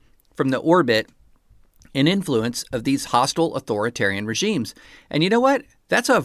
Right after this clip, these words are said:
completely reasonable ask. And I completely get it that in our polarized times that you're then gonna have, you know, tweet thread, one of one seventeen, here are all the great things the W H O does, uh, just to sort of go to own Trump.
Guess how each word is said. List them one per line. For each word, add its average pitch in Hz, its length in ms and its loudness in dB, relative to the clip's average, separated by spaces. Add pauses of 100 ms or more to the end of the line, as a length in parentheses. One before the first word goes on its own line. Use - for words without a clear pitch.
completely 175 720 -6
reasonable 147 640 -2
ask. - 520 0 (400)
And 143 320 -2 (400)
I 147 80 4
completely 160 500 -2
get 190 220 0
it 170 140 0
that 127 120 -2
in 127 80 -2
our 123 120 -2
polarized 123 560 0
times 160 420 -2
that 117 160 -6
you're 123 100 -2
then 139 240 0
gonna 123 200 -2
have, 117 420 0 (600)
you 135 140 -4
know, 110 180 0
tweet - 360 -2
thread, 104 340 2
one 151 220 4
of 143 120 -2
one 156 200 2
seventeen, 143 640 0
here 156 200 0
are 143 60 4
all 135 140 4
the 131 100 0
great 143 320 2
things 151 220 0
the 139 100 0
W 143 280 2
H 139 160 0
O 139 140 2
does, 120 540 0 (400)
uh, 117 220 2
just 147 320 0
to 120 200 -2
sort 135 200 -2
of 120 260 -6
go 139 360 2
to - 340 -6
own 135 280 2
Trump. 185 420 0